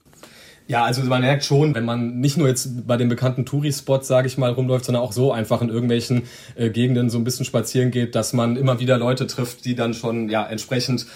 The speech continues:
äh, mit B-V-B-Schals oder auch entsprechend des, äh, ausgerufenen Mottos alle in Gelb, äh, gekleidet sind. Und, ähm, ja, das war jetzt am Freitag schon und Freitagnachmittag, Freitagabend schon gut sichtbar.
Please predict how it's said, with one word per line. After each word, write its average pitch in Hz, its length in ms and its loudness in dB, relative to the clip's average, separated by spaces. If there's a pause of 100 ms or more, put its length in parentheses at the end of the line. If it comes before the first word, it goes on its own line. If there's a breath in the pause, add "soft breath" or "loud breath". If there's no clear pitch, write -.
(260 loud breath)
äh, 117 160 0
mit 117 260 0
B-V-B-Schals 123 800 2
oder 120 120 2
auch 117 120 2
entsprechend 120 480 -2
des, 113 220 -4
äh, - 60 -8
ausgerufenen 123 600 0
Mottos 120 400 2
alle 120 200 0
in 117 100 0
Gelb, 120 280 2
äh, 110 140 -4
gekleidet 113 460 -2
sind. 117 300 0 (260 loud breath)
Und, 113 360 -2
ähm, 110 260 0
ja, 98 160 2
das 104 180 -2
war 117 100 2
jetzt 117 200 0
am 110 160 -2
Freitag 117 480 0
schon 113 320 -2
und 104 100 -6
Freitagnachmittag, 107 640 -2
Freitagabend 113 480 -4
schon 117 180 -2
gut 113 160 -4
sichtbar. 120 440 -2